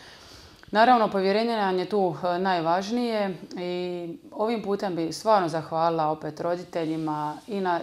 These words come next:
teške dvije godine korone i zahvalila bi roditeljima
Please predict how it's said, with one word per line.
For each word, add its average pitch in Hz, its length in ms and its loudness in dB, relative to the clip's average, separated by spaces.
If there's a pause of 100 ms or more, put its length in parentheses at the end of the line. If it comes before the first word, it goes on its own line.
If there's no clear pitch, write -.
(140)
teške 202 380 -2
dvije 175 240 0
godine 156 440 0
korone 190 640 -2 (760)
i 233 120 2
zahvalila 226 460 8
bi 196 180 4
roditeljima 190 760 2